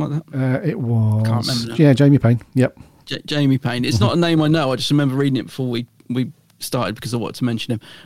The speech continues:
Speaker 1: Um, I think he does a great job of the direction. There are some beautiful shots in this. Um, and there's a great scene. It's very, um,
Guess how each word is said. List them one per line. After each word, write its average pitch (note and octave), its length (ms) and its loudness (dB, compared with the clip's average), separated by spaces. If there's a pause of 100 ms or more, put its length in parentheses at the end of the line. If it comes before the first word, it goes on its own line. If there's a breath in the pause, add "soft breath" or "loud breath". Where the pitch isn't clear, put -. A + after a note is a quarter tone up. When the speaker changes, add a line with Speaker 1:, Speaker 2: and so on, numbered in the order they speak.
Speaker 1:
Um, C#3+ 200 -2
I D#3 100 0
think F3+ 160 2
he D#3+ 40 2
does D3+ 160 0
a C3+ 40 -4
great C#3 220 0
job C#3+ 100 0
of B2 60 -4
the A2+ 60 -8
direction. A#2+ 380 -4
There A#2+ 140 -2
are B2 40 -2
some B2+ 220 -2
beautiful C3 540 0
shots - 420 -6
in A2 120 -2
this. G#2+ 320 -6 (360 loud breath)
Um, B2 320 -2
and D#3 140 2
there's E3+ 140 0
a E3+ 60 2
great F#3 460 -2
scene. C#3 540 0 (380 soft breath)
It's - 100 -12
very, F#3+ 520 0
um, C3+ 360 0